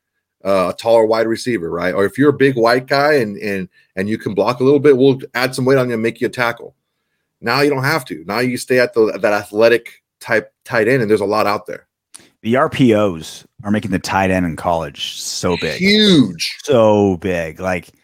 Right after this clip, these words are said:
Speaker 2: the R P Os are like, it's, it, they're, they're sneaky changing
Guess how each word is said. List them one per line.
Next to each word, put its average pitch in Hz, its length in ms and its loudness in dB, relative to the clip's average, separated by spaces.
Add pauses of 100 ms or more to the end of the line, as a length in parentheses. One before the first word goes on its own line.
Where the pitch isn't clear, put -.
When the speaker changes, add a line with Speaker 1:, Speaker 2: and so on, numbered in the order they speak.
(260)
Speaker 2:
the 139 120 -2
R 165 160 2
P 226 180 2
Os 247 220 2
are 185 80 2
like, 135 340 2
it's, - 300 -12
it, 170 180 0
they're, 269 160 0 (140)
they're 294 140 4
sneaky 170 880 0
changing 131 1000 2